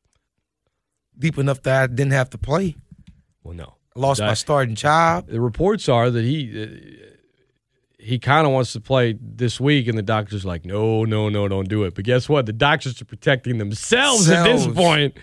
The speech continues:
Speaker 1: You know how long that
Speaker 2: But,
Speaker 1: needle
Speaker 2: but,
Speaker 1: gotta be?
Speaker 2: but, but here, he, but, like, you said, "All right, yeah, I, I, I'm gonna retire in the Caymans or whatever."
Speaker 1: <laughs>
Speaker 2: He wants to, he wants to play. I mean, he, he wants to play football.
Speaker 1: Not me. Not me.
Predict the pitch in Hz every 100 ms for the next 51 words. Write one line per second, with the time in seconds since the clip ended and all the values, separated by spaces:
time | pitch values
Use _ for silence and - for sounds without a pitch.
0 | - - 294 247 151 165 214 233 214 156
1 | 156 226 262 254 254 247 277 285 196 180
2 | 185 214 226 180 180 160 165 151 _ _
3 | - _ _ _ _ _ _ 170 151 -
4 | _ _ _ _ _ _ - 180 190 180
5 | 147 123 - - 135 98 82 78 - 95
6 | 98 - 107 101 _ 104 127 82 92 104
7 | 147 170 170 170 170 165 - 131 95 78
8 | 90 104 98 - 143 - - _ - 214
9 | 240 233 - - 175 143 - 131 202 185
10 | 170 180 151 - - 214 196 - 110 127
11 | 131 151 107 107 120 98 110 - 117 131
12 | 131 196 233 - - _ 107 101 107 127
13 | 101 _ _ _ _ _ 127 117 113 147
14 | 143